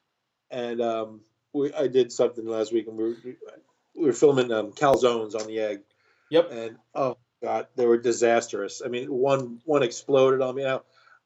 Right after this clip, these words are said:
Speaker 1: like I said before, my first job was in a pizzeria. I've been making pizzas and calzones my whole life, you know?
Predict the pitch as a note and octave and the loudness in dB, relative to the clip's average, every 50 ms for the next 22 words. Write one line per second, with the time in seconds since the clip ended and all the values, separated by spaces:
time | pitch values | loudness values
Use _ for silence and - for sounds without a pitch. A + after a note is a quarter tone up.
0 | _ _ _ E3 F#3 D#3+ D#3+ D#3 - - F#3 E3 D3+ D3 C#3 - F#3 F#3 E3 D3+ | _ _ _ -8 -4 0 0 0 2 4 4 4 4 2 -4 -2 0 2 2 2
1 | C#3+ - D#3+ E3+ F3 - F3+ D#3 C#3 - F3+ F3 E3+ D#3+ C#3+ C#3 C#3 C3 B2 - | 2 0 -6 -6 -4 0 0 -2 0 0 0 0 0 0 -2 -4 -4 -6 -6 -6
2 | D3+ C#3+ - D#3+ D#3+ D3+ C#3+ D3 D#3+ D#3 D3 C#3+ C#3+ C#3+ B2+ - - D#3 D3+ D3+ | -8 -6 -4 0 0 0 0 0 -4 -2 -2 -2 -2 -4 -8 -6 -6 -6 -4 -4
3 | E3+ D3 C3 C3 A#2+ - C3+ C3 B2 C3+ C#3 C3+ B2 A#2+ - B2+ A#2+ - - D#3 | -6 -6 -8 -8 -8 -4 -2 -2 0 0 0 -2 -4 -6 -8 -8 -8 -2 2 6
4 | D#3+ D#3 D3+ D3 C#3 A2+ - - _ - G#2 G#2 A2 A#2 A#2 | 6 6 6 4 0 -2 -4 -10 _ -20 -18 -14 -14 -14 -14